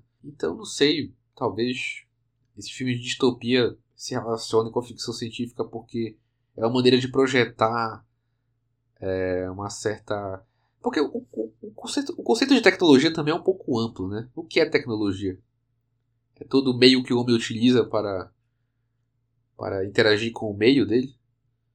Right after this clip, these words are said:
A língua é uma tecnologia? Não sei, vamos,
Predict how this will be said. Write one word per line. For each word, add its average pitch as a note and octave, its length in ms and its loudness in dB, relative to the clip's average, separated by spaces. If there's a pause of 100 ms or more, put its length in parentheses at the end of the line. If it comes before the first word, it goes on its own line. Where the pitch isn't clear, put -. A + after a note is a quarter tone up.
(1160)
A C#3 120 2
língua C#3+ 340 2
é A2 100 2
uma A2 140 -6
tecnologia? A2 680 -4 (1120)
Não - 80 -20
sei, A#2 240 -6
vamos, C3 380 -8